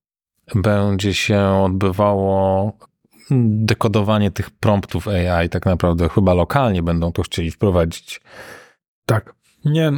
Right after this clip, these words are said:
Speaker 2: u nich na serwerach,
Speaker 1: Mhm.
Speaker 2: tylko lokalnie.
Speaker 1: Po-, zresztą jakieś patenty się gdzieś tam przewinęły ostatnio, że
Speaker 2: Które wskazują, że cisną na to, żeby robić to lokalnie.
Speaker 1: Tak, tak.
Speaker 2: Chociażby to, że Siri jest teraz w dziewiątce i w S E dwójce jest w stanie ci powiedzieć, ile kroków dzisiaj zrobiłeś,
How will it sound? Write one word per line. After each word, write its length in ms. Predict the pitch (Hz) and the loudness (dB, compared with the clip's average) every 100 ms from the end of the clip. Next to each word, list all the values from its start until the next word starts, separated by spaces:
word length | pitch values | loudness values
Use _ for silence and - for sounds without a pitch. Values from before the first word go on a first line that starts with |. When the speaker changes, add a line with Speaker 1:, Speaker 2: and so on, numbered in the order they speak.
| 147 | -2
Speaker 2:
u 100 | 143 | -2
nich 160 | 135 | -2
na 100 | 135 | -2
serwerach, 580 | 117 135 127 131 160 - | 0 2 2 2 0 -2
Speaker 1:
Mhm. 300 | 98 123 165 - _ _ _ | -2 -2 -4 -8 _ _ _
Speaker 2:
tylko 260 | 139 123 147 | -4 -2 0
lokalnie. 480 | 131 147 143 170 190 - _ - - - | 0 0 0 0 -2 -8 _ -20 -18 -4
Speaker 1:
Po-, 100 | 127 127 127 | -2 -2 -2
zresztą 280 | 135 147 151 | -4 -2 -2
jakieś 240 | 135 131 | -2 -2
patenty 440 | - - 147 110 | -2 0 0 0
się 120 | 98 107 | -2 -2
gdzieś 280 | 101 101 | -2 -2
tam 160 | - 92 | 0 -2
przewinęły 500 | - 98 98 95 87 | 0 -2 0 0 0
ostatnio, 580 | 85 - 101 90 95 92 | -2 -2 -4 -2 -2 -2
że 460 | 92 95 92 92 98 - | 0 2 2 0 -2 -2
Speaker 2:
Które 160 | 165 | 0
wskazują, 340 | 147 151 147 147 | 0 0 0 0
że 120 | 135 | -2
cisną 320 | - 165 156 | -2 -2 0
na 120 | 135 | -2
to, 100 | 123 | -2
żeby 180 | 123 120 | -2 -2
robić 200 | 123 113 | -2 -2
to 80 | - | -4
lokalnie. 280 | 120 110 98 78 | -6 -2 -2 -2
Speaker 1:
Tak, 200 | - - | -6 -6
tak. 400 | 90 76 _ _ - | -4 -4 _ _ -6
Speaker 2:
Chociażby 420 | 139 131 139 139 139 | -4 -2 -2 0 0
to, 260 | 151 147 | 2 2
że 260 | 135 143 139 | 2 0 0
Siri 340 | 131 156 139 139 | 0 0 2 2
jest 200 | 131 - | 0 0
teraz 340 | 131 127 - | -2 -2 -4
w 80 | 143 | -4
dziewiątce 680 | 127 131 127 117 - 135 120 | 0 0 0 -2 -2 0 0
i 160 | 120 117 | 0 -2
w 80 | |
S 160 | 117 - | -4 -2
E 40 | |
dwójce 360 | 117 117 113 139 | 0 0 0 0
jest 140 | 127 | -2
w 40 | - | -2
stanie 240 | 135 127 | -4 -4
ci 100 | 117 | -6
powiedzieć, 480 | - 127 127 120 - | -2 0 2 0 -2
ile 100 | 131 | -2
kroków 360 | - 127 - 117 | 0 -2 -2 -4
dzisiaj 280 | 113 - | -4 -4
zrobiłeś, 460 | 117 120 123 139 165 | -4 -2 0 -2 -2